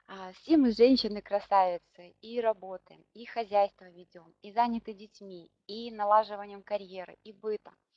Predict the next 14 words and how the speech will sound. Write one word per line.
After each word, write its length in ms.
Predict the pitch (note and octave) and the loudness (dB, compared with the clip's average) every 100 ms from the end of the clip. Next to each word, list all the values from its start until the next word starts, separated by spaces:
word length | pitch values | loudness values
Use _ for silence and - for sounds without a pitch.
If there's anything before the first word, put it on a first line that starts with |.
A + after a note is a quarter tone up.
| - - _ _ _ - | -20 -20 _ _ _ -12
И 300 | G#3 G#3+ G3+ | -8 -8 -8
на 160 | A3 | -6
наши 260 | A3 C4+ B3 | -2 0 -2
плечи 320 | G#3+ B3+ - | -4 -8 -8
ложится 420 | G#3+ G3+ A3+ - | -8 -8 -8 -12
много-много 640 | G#3 A3+ A#3+ G#3 G#3 G#3+ G3 | -12 -8 -6 -8 -10 -10 -6
вопросов, 460 | G3 - C4+ D4 - | -6 -2 -2 -2 -14
которые 360 | - - A#3+ G#3+ | -12 -4 -2 -2
необходимо 680 | F#3 - G3 F#3+ A#3 A3 - _ | -6 -12 -14 -10 -6 -6 -8 _
успеть 500 | G#3 _ A#3 C#4 - | -20 _ -6 -6 -6
закрыть 440 | G3+ G3+ A3 C4 G#3+ | -6 -6 -4 -10 -8
до 100 | G#3 | -8
Нового 380 | A3 A3+ G3+ | -2 -2 -2
года. 320 | F#3+ F#3 F3 | -8 -10 -16